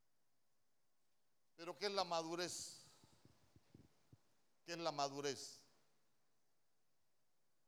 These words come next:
Hoy el Señor habló de ser osado. Yo le pregunto, ¿se imagina usted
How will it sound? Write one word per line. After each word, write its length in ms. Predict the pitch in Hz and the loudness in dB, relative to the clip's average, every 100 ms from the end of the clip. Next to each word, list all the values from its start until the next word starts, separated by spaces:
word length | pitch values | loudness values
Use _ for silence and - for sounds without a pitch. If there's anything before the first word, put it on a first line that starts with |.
| _ - _ _ _ _ _ _ _ _ _ _ _ _ _ _ _ _ - | _ -20 _ _ _ _ _ _ _ _ _ _ _ _ _ _ _ _ -4
Hoy 160 | 190 226 | 2 4
el 140 | 196 | 4
Señor 400 | 185 175 196 214 | 4 0 2 4
habló 420 | 190 185 214 240 214 - - - - - _ _ _ _ _ _ _ | 4 4 0 -2 -6 -20 -20 -20 -20 -20 _ _ _ _ _ _ _
de 260 | 147 147 165 | -16 -6 -4
ser 280 | - 208 196 | 0 0 0
osado. 460 | 170 - 160 135 135 | -2 2 2 2 -2
Yo 180 | 156 | 0
le 140 | 170 170 | 0 0
pregunto, 680 | 170 156 160 131 110 104 - - - | 0 0 0 -4 -8 -12 -12 -20 -20
¿se 320 | - - 156 | -8 -2 -2
imagina 880 | 151 151 147 131 - 208 202 208 208 - | -2 -4 -4 -4 -8 -8 -6 -10 -10 -12
usted 540 | 156 139 - 170 139 | -10 -10 -4 -4 -4